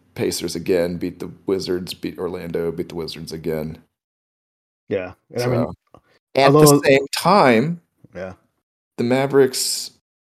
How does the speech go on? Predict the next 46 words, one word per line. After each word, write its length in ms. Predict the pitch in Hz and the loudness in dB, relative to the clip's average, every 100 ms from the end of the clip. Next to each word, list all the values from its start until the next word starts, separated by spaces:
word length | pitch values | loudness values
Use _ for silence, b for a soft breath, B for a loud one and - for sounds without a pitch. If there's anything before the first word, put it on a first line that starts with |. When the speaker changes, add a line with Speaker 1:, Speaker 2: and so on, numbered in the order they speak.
| _ _ _ _ _ | _ _ _ _ _
Speaker 1:
for 260 | - 127 101 | -2 2 2
whatever 340 | 104 139 151 | 4 6 6
reason, 380 | 151 160 160 165 | 6 4 2 0
no 80 | 123 | 0
matter 240 | 110 107 95 | 2 2 0
how 420 | - 101 113 127 | -2 2 4 4
their 160 | 123 113 | 4 2
season 420 | - 127 123 139 | 0 0 0 -2
is 160 | 110 | -2
going, 540 | 90 92 95 123 127 123 | -2 -2 0 -2 -4 -6
seem 260 | - 127 | -4 -2
to 60 | 127 | -2
always 480 | - 107 117 104 92 - | -2 0 0 0 -6 -2
end 320 | 104 101 85 | 0 -2 -2
people's, 460 | 110 104 101 85 95 | -4 -2 -4 -4 -4
like, 240 | 87 82 | -4 -4
crazy 340 | - 87 87 | -2 -2 -2
streaks 480 | 85 90 82 82 - | -6 -6 -6 -8 -12
for 100 | - | -10
some 240 | - - 76 | -12 -10 -8
reason. 320 | 78 85 82 | -8 -8 -8
So, 300 | 82 82 85 | -8 -8 -6
I 100 | 95 | -6
don't 100 | 87 | -8
know. 160 | 82 - _ _ _ _ _ _ _ | -8 -14 _ _ _ _ _ _ _
Speaker 2:
It's 180 | 156 156 | -2 -2
been 200 | 110 127 | -2 -4
like 200 | 95 87 | -4 -12
that. 260 | 90 87 - - | -14 -14 -16 -4
I 80 | 131 | 0
have 280 | 120 95 90 - _ _ _ _ | 0 0 -8 -20 _ _ _ _
no 240 | 110 110 107 | -4 -2 -4
idea 300 | 95 104 95 | -4 -6 -6
why. 400 | 98 95 98 - _ | -6 -8 -10 -14 _
Like, 240 | 110 110 - | -8 -8 -8
it's 200 | 120 - | -10 -4
been 100 | 120 | -4
like 120 | 107 | 0
that 140 | 123 110 | -2 -2
for 120 | 110 | -4
a 60 | |
while, 340 | 101 101 101 92 | -4 -4 -6 -6
and 180 | 113 117 | -4 -2
I 80 | 110 | -4
think, 280 | - 107 | -4 -6
like, 300 | 110 101 - | -6 -6 -10